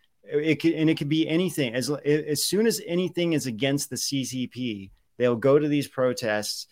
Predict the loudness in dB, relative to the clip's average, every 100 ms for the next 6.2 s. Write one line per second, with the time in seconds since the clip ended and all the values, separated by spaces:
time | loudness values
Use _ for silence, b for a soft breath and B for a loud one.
0 | _ _ _ -2 0 2 0 0 -2 -2
1 | 2 6 8 8 6 2 -4 -8 _ -8
2 | -4 -2 -2 -4 -6 -2 0 2 2 2
3 | 0 -2 -4 -2 -4 -6 _ -20 -20 -20
4 | _ -20 -16 -4 0 0 0 -4 0 0
5 | 0 -2 -4 -6 -4 -4 0 0 0 -2
6 | -8